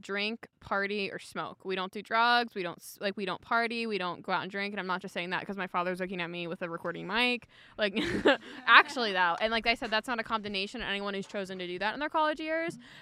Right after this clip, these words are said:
But we've talked, and like I said, we don't have time to go into that right now on the podcast.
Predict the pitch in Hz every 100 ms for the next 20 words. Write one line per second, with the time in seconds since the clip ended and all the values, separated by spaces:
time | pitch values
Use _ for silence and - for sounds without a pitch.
0 | - 240 220 262 285 277 233 226 214 214
1 | 196 208 202 214 220 202 160 202 214 208
2 | - 185 196 185 185 160 170 180 247 262
3 | 302 -